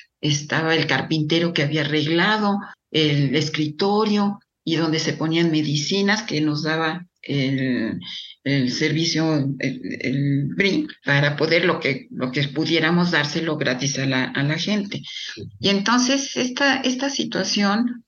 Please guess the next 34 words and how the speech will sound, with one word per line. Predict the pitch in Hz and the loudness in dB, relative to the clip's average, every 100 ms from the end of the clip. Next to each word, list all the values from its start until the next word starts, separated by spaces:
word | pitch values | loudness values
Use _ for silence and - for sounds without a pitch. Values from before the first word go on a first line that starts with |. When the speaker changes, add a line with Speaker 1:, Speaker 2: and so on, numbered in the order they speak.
| - | -2
Speaker 1:
hizo | 220 214 233 220 - | 0 0 0 -2 -2
que | - 185 185 | 0 2 2
hubiera | 190 196 226 247 254 | 0 2 2 2 2
un | 208 220 | 0 2
ambiente | 220 196 185 175 190 | 0 2 2 2 2
de | 185 | 0
un | 196 | 0
respeto | 208 208 208 - 180 180 196 | 2 0 0 0 0 2 2
y | 185 | 4
un | 185 185 190 - 196 175 | 4 2 -2 -4 -2 0
cariño | 175 156 175 180 175 | 2 2 4 2 0
por | 139 | -6
parte | - 170 170 | -6 -4 -2
de | 165 | -2
la | 151 | -2
población | 156 147 143 - 165 254 - - - - - - | -2 -2 -2 0 0 -2 -6 -12 -14 -18 -20 -10
que | - 190 185 175 - - - - | -2 2 4 2 0 -6 -4 0
a | 208 | 4
mí | 226 | 4
me | 233 | 4
reforzó | 190 180 147 - 170 147 - _ | 4 2 0 -2 -2 -4 -6 _
que | - | -2
me | 151 | 0
gustaba | 156 147 165 139 | 0 -2 0 0
ser | 147 - | -2 -2
médico, | - - - - _ _ _ _ | -4 -6 -12 -16 _ _ _ _
¿sí? | - - - 254 - - - - | -4 -4 -4 -8 -16 -18 -16 -2
Y | 185 | 2
entonces | 202 196 220 208 208 233 233 - | 2 2 2 2 2 0 0 0
empezó | 180 175 170 175 185 | 0 2 0 0 2
después, | 180 185 - 180 175 | 2 0 0 0 0
pues, | 160 151 | -2 -2
a | |
ver | 147 165 | 0 0